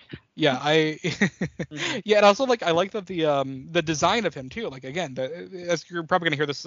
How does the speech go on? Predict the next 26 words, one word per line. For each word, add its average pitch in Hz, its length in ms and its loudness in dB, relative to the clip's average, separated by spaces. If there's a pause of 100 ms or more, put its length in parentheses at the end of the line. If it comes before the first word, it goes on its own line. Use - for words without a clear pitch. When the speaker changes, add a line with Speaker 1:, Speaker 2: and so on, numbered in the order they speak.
(260)
Speaker 1:
us - 160 -8
say 135 140 -4
this, 127 160 -6
like, 131 120 -10
fifty 131 220 -8
times 127 260 -8
in 123 60 -16
the 123 280 -16
review, 147 320 -4
but, 117 240 -8 (580)
um, 147 240 6
the 151 100 4
design 147 300 4
of 156 80 0
him, 156 100 -2
like, 135 140 0
I 135 40 2
like 139 180 2
how 151 140 0
it 131 80 -8
transfers 139 520 -10
over. 160 480 -8
Like, 147 160 0
it's, 160 320 -6
like, 139 140 -6
Speaker 2:
Mm-hmm. 131 80 -16